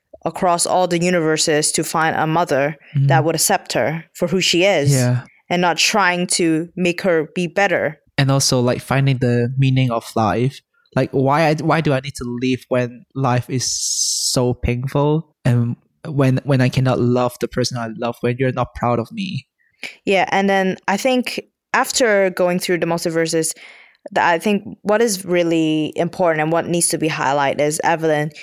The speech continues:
Speaker 1: going up to her father and saying, "It doesn't matter if you're not proud of me, I'm proud of myself." And by making this decision, she's actually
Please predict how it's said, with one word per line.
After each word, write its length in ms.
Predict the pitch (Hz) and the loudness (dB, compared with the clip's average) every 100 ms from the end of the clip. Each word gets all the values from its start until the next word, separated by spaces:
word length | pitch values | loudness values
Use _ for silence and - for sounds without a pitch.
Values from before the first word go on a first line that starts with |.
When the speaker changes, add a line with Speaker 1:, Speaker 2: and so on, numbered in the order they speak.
| - - | -6 0
Speaker 1:
going 260 | 185 180 | 0 2
up 180 | 160 - - | 0 0 -2
to 320 | 190 160 147 156 _ _ - | 2 2 0 -4 _ _ -4
her 120 | 196 | 0
father 640 | 185 180 151 147 147 143 143 - _ - | 0 0 0 2 2 0 -4 -14 _ -4
and 180 | 165 160 | 0 0
saying, 800 | - 156 151 151 143 139 135 - - | 2 2 2 0 -2 -4 -8 -10 -4
"It 100 | 180 | -2
doesn't 220 | 202 202 | 0 2
matter 200 | 170 165 | 2 2
if 100 | 160 | 2
you're 80 | 156 | 0
not 180 | 156 - | -2 -2
proud 240 | - 147 | -2 0
of 120 | 143 139 | 0 -2
me, 120 | 143 | -2
I'm 160 | 156 | -2
proud 220 | 156 160 151 | -2 -2 0
of 80 | |
myself." 500 | 147 143 160 165 220 - | -2 -2 0 0 0 -2
And 260 | 170 165 - - - - _ 247 - | -2 -2 -6 -16 -20 -20 _ -8 0
by 120 | 175 | 0
making 340 | 175 190 220 | 2 0 0
this 140 | 214 208 | 0 0
decision, 640 | 180 - 160 160 180 180 | 0 0 0 0 0 0
she's 260 | 202 196 170 | 0 0 0
actually 800 | - 160 - - 160 151 147 160 | 0 -2 -2 -2 0 0 0 -4